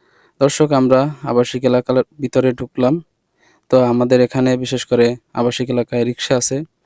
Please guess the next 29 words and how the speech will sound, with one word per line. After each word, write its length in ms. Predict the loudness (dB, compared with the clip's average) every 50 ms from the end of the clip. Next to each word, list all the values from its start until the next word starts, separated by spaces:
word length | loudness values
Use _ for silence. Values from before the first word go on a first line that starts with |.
| _ -20 -20 _ _ _ -10 -8
রিক্সা, 260 | -8 -6 -6 -6 -4 -4 -2
সাইকেল, 400 | 0 0 0 0 0 -2 -4 -4 -4 -8 _ _ _ _ -14 -8
সিএনজি 420 | -2 0 0 2 2 0 -2 -4 -6 -4
সব 120 | -4 -4 -6 -6 -8
কিছুই 240 | -8 -4 0 0 0 2
এটার 180 | 2 2 0 0 -2
ভিতরে 220 | -4 -4 -4 -2 -4 -6
আছে। 180 | -8 -10 -10 -12 -12 _ _ _ _ _ _ _ _ _ -4
তো 100 | -2 0 0 0 -2 -4 -8 -14 -20 -20 _ _ _ _ _ -6
রিক্সা 340 | -4 -4 -4 -2 -2 -2 -2 0
থেকে 180 | -2 -2 0 0 0 0
বিশেষ 200 | -2 -6 -6 -8 -6 -4
করে 120 | -2 -2 -2 -2
দূরত্ব 280 | -4 -6 -6 -6 -6 -6 -4 -2 -2
বজায় 220 | 0 2 2 2 2
রেখে 140 | 0 -2 -2 0
তারপরেই 380 | 0 -2 0 -2 -2 -2 0 0 0
গাড়ি 140 | 0 0 -2 -2
চালাতে 240 | -2 -4 -4 -4 -6 -6
হবে। 160 | -4 -4 -6 -8 -10 _ _ _ _ _ _ _ _ _ -4
আমরা 240 | -2 0 2 2 2 0
এই 40 | 0
যে 60 | -2 -2 -2
বাম 140 | 0 0 0 0 0
দিকে 220 | 0 0 0 0 0 0 -4 -10 _ _ _ _ _ _ _ -4
টার্ন 160 | -2 0 0 0
নিলাম। 240 | 0 2 2 2 0 0 -4 _ _ _ _ _ _ _ _ _ _ _ _ _ _ -20 -20 -20 _ _
দর্শক, 240 | 0 2 2 2 2 2 2
এরপরে 260 | 2 2 2 2 4